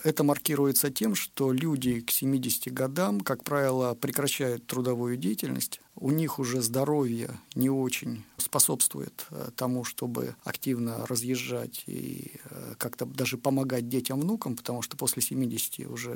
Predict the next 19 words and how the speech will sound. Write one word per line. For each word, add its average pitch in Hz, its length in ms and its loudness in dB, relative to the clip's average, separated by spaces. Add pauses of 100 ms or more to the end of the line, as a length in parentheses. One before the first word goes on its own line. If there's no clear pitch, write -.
(140)
этим 120 220 -8
людям 120 260 -6
нужна - 300 -8
помощь - 480 -6
самостоятельно, - 720 -6
ну 185 60 0
и 190 60 0
так 131 180 -4
далее. - 320 -6
На-, 143 180 0
начинаются 147 640 2
болезни 123 640 0
активно, - 540 -10
э, 131 380 -8
развиваться, 123 760 -4
э, 139 140 -10
всё-, 143 240 -4
всевозможные 123 560 -2
хронические. - 540 -6